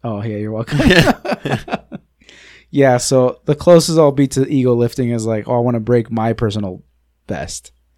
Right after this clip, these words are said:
Speaker 2: Yeah.
Speaker 1: But then, like, there's time, there was times when I was working at, when I was doing my, uh, three-month program, I guess it's twelve weeks.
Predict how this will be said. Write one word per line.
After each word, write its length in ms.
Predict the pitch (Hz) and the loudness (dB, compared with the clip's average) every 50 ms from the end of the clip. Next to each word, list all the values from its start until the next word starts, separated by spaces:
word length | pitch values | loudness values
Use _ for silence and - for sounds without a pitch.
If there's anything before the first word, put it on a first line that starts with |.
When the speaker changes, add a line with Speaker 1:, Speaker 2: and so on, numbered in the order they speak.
| _ _ _ _ _ _ _ _ _ _ _ _ _ _ _ _ _ _ - | _ _ _ _ _ _ _ _ _ _ _ _ _ _ _ _ _ _ -18
Speaker 2:
Yeah. 280 | 104 104 95 92 98 107 _ _ _ - | -16 -14 -14 -14 -16 -18 _ _ _ 0
Speaker 1:
But 200 | 131 139 160 - | 0 0 2 2
then, 420 | 131 131 131 131 131 127 123 117 - _ _ _ - | 0 0 2 2 0 0 -2 -4 -6 _ _ _ -6
like, 140 | 135 135 113 | -6 -2 0
there's 240 | 135 139 143 139 | 2 2 2 2
time, 380 | - - - 160 151 156 156 - | 0 -2 -2 -2 -2 -2 -2 -2
there 120 | - 147 143 | 0 0 2
was 160 | 143 139 143 | 2 0 -2
times 280 | - 156 151 151 143 143 | -4 -4 -4 -2 -2 -2
when 80 | 135 | -2
I 40 | 127 | -2
was 120 | 127 123 | -2 -2
working 260 | 120 127 135 - 135 127 | -2 -2 -2 -2 -4 -6
at, 80 | - | -4
when 120 | 131 127 127 | -4 -2 -2
I 20 | |
was 100 | 123 120 | -2 -2
doing 240 | 127 131 127 120 107 - _ _ _ _ _ _ _ - | -2 -2 -2 -4 -6 -8 _ _ _ _ _ _ _ -16
my, 160 | - - 123 113 | -12 -10 -8 -6
uh, 460 | 101 98 101 101 95 92 92 90 98 | -6 -6 -6 -6 -6 -6 -6 -8 -6
three-month 380 | - 131 135 123 123 123 123 - | -4 -2 -2 0 0 -2 -2 0
program, 420 | 131 127 127 135 139 143 139 - _ _ _ _ _ _ _ _ _ _ _ _ _ _ _ _ _ - | 0 2 2 2 2 0 -2 -4 _ _ _ _ _ _ _ _ _ _ _ _ _ _ _ _ _ -12
I 40 | 120 | -10
guess 120 | 120 110 | -8 -8
it's 80 | 110 104 - | -8 -8 -6
twelve 200 | - 117 110 98 | -6 -6 -4 -4
weeks. 320 | 98 98 - - - - | -4 -6 -6 -8 -12 -16